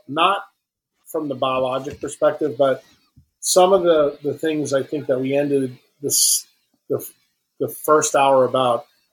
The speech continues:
when we talked about Victor Schoberger. For those of you who didn't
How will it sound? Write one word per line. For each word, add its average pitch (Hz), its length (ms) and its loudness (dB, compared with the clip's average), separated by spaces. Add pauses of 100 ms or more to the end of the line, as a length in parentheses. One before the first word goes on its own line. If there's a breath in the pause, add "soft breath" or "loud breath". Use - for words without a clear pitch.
(220)
when 139 120 -6
we 139 100 -4
talked 151 240 4
about 135 300 0
Victor 143 260 -2
Schoberger. 151 720 2 (160)
For 147 180 -4
those 180 320 4
of 160 140 0
you 165 160 0
who 143 100 -4
didn't 165 560 0